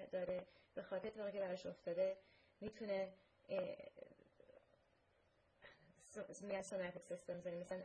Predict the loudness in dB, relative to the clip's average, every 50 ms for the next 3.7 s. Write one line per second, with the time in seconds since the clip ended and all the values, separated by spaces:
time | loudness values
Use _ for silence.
0 | -6 -6 -2 -2 -2 0 2 2 2 2 4 6 6 6 6 6 2 -2 -2 -4
1 | -6 -8 -8 -8 -8 -6 -6 -6 -4 -4 -4 -6 -6 -6 -4 -4 -4 -2 -4 -4
2 | -4 -4 -6 -6 -8 -12 -12 -10 -10 -10 -10 -10 -14 -20 -20 -20 -20 -8 -6 -4
3 | -2 -2 0 0 0 -2 -2 0 0 -2 -2 -4 -8